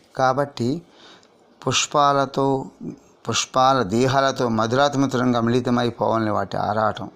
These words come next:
పుష్పాలకు ప్రేమకు ప్రేమమయుడే కావాలి, భావానికి భాష కావాలి, పతివ్రత అయిన స్త్రీకి పతి సుఖమే కావాలి, స్ఫటికం వలె నిర్మలమైన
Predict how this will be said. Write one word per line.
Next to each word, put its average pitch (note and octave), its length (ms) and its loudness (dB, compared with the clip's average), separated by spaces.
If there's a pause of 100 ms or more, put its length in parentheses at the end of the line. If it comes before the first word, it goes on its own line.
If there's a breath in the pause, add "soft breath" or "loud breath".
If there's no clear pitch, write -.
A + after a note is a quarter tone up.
(180)
పుష్పాలకు - 580 -8 (680 loud breath)
ప్రేమకు C#3 520 2
ప్రేమమయుడే A#2+ 880 2
కావాలి, C3+ 600 -2 (600 soft breath)
భావానికి D3+ 520 4
భాష B2 360 0
కావాలి, A#2 460 -4 (380 soft breath)
పతివ్రత D3+ 480 0
అయిన D#3 300 4
స్త్రీకి D3 420 0
పతి B2+ 240 -2
సుఖమే C#3 400 2
కావాలి, B2+ 520 -2 (580 soft breath)
స్ఫటికం C#3+ 580 0
వలె D3+ 240 2 (240 loud breath)
నిర్మలమైన D3+ 720 4